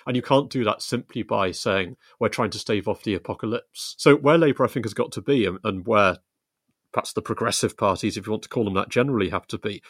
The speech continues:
they've also got to have an optimistic story about net zero, which is also about the conservative value of, of doing something for future generations,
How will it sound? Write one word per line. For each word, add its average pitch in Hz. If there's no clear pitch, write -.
they've 123
also 151
got 127
to -
have 110
an 113
optimistic -
story 92
about 110
net 98
zero, 90
which 123
is 104
also 117
about -
the 131
conservative 120
value 131
of, 90
of 110
doing 107
something 110
for -
future -
generations, 104